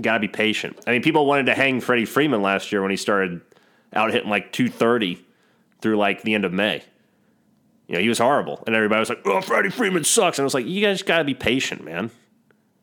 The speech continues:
This is a proven major league player." It's the same thing with Olson. Olson's, you know, not as good as Freddie overall, but he's done it long enough at a consistently high level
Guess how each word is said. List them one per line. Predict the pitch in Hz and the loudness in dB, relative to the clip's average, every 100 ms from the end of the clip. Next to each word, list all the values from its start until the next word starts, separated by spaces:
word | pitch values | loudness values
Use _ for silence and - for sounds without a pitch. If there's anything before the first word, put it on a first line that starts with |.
| - | -6
This | 135 | -2
is | 156 | 0
a | |
proven | - - 139 135 127 120 110 | -2 0 2 2 2 0 -2
major | 123 120 117 | -2 -2 0
league | 113 - | -2 0
player." | 139 | 0
It's | 110 | 0
the | 104 | -4
same | - 117 117 | -2 0 0
thing | 120 113 | 2 2
with | 104 | 2
Olson. | 110 113 90 | 0 0 0
Olson's, | 110 113 98 - | 0 0 -4 -8
you | 90 | -8
know, | 87 85 | -6 -8
not | - 101 95 - - - _ _ | -4 -2 -2 -6 -20 -20 _ _
as | - | -14
good | - 107 | -2 0
as | 98 | 0
Freddie | - 147 131 117 101 - | 0 2 2 0 -4 -8
overall, | 113 110 101 139 131 113 | -4 -2 2 2 2 0
but | 92 143 113 - - _ _ _ _ _ _ | 2 2 2 -2 -14 _ _ _ _ _ _
he's | - 107 | -4 0
done | 139 143 | 2 2
it | |
long | 127 127 127 | 4 4 4
enough | 120 117 117 | 2 2 2
at | |
a | 107 | -2
consistently | 107 95 123 - 104 101 | -2 -4 -4 -4 -2 0
high | 104 | 0
level | 98 101 107 82 80 | 2 2 0 -2 -4